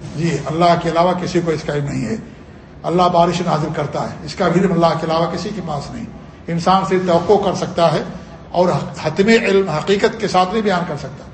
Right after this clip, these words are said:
کبھی ہوتا ہے بدلیاں خوب رہتی لیکن بارش نہیں ہوتی ہے، ہے کہ نہیں؟ خوب بدلیاں رہتی ہیں، انسان کو پورا یقین کہ بارش ہو رہی ہے لیکن بارش نہیں ہوتی۔ وَيَعْلَمُ مَا فِي الْأَرْحَامِ،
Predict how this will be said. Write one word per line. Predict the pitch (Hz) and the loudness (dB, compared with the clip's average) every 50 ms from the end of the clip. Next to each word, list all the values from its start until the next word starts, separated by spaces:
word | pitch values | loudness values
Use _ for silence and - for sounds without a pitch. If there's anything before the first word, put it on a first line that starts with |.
| - - - - - - | -20 -20 -20 -14 -8 -4
کبھی | 156 175 196 | 0 2 4
ہوتا | 175 185 185 185 220 | 4 4 4 4 4
ہے | 202 | 4
بدلیاں | 190 202 196 202 208 220 208 196 - | 4 2 0 2 4 4 4 4 4
خوب | 214 233 226 | 4 6 6
رہتی | 214 202 214 220 | 6 4 2 0
لیکن | 202 202 226 | -2 -2 -2
بارش | 214 202 208 208 226 - 240 | 0 2 2 2 2 0 -4
نہیں | 269 285 | -2 0
ہوتی | 254 220 208 - 175 | 0 0 0 -2 -6
ہے، | 156 120 - - - - - - - - - - - - - - - - - - - - - 170 | -8 -10 -12 -14 -18 -20 -20 -20 -20 -20 -20 -20 -20 -20 -20 -20 -20 -20 -20 -20 -18 -8 -4 -4
ہے | 170 | -4
کہ | 175 226 | -2 -2
نہیں؟ | 240 269 233 170 - - - | -2 -2 -2 -2 -4 -2 -2
خوب | 262 262 - 208 | -2 0 2 2
بدلیاں | 196 208 202 208 190 185 | 2 2 4 4 4 4
رہتی | 185 170 - 175 170 156 | 4 2 2 0 -2 -4
ہیں، | 139 - - - - - - - - | -4 -6 -10 -14 -16 -18 -16 -12 -8
انسان | 185 170 170 196 190 196 196 - | -6 0 4 4 4 4 4 0
کو | 180 170 185 | -4 -2 2
پورا | 202 208 208 196 | 4 6 6 6
یقین | 190 190 208 247 240 233 | 4 2 0 -2 -2 0
کہ | 226 202 | 0 2
بارش | 175 175 180 175 170 - | 2 2 2 2 0 0
ہو | 175 | 2
رہی | 185 190 190 | 2 2 2
ہے | 214 | 0
لیکن | 202 175 196 | -2 -2 0
بارش | 180 175 165 165 - - - | 0 0 0 0 -2 -8 -12
نہیں | 147 139 | -12 -12
ہوتی۔ | 131 123 - 127 123 - - - - - - - | -12 -12 -14 -16 -18 -20 -20 -20 -20 -18 -8 -2
وَيَعْلَمُ | 160 175 196 190 190 196 196 190 190 | 2 4 4 4 4 4 2 2 2
مَا | 190 185 | 2 2
فِي | 180 180 180 175 | 2 0 0 0
الْأَرْحَامِ، | 165 - 156 175 202 196 | 0 2 4 4 4 2